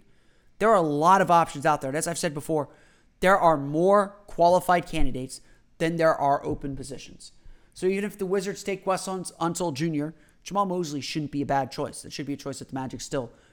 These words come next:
feel very comfortable with. We are entering that final stage, though,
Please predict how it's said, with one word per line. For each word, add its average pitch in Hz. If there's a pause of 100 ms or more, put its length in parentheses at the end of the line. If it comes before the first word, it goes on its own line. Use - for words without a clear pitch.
(140)
feel 151
very 123
comfortable -
with. - (960)
We 190
are 220
entering 190
that 160
final 160
stage, 139
though, -